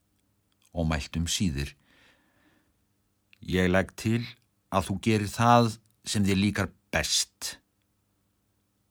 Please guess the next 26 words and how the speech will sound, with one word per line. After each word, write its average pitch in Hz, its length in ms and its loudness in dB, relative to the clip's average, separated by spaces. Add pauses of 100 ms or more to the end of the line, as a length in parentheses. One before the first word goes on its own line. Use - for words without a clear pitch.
(220)
en 85 120 0
ég 98 180 4
mun 110 160 6
ekki 120 220 2
banna 110 340 4
þér 85 220 0
að - 100 -2
sofa 78 380 0
í 71 100 -4
rekkjunni 71 520 -4
í 67 40 -8
nótt.“ - 520 -12 (2500)
Hún 82 160 -2
var 82 80 0
fljót 139 400 -2
að 123 160 -2
ákveða 73 560 -4
hvort - 320 -10
hún 73 160 -4
vildi 76 360 -4 (760)
og - 100 -6
fer 90 140 -4
þegar 139 480 2
upp 120 120 -4
í 117 80 0
rekkjuna. - 400 -8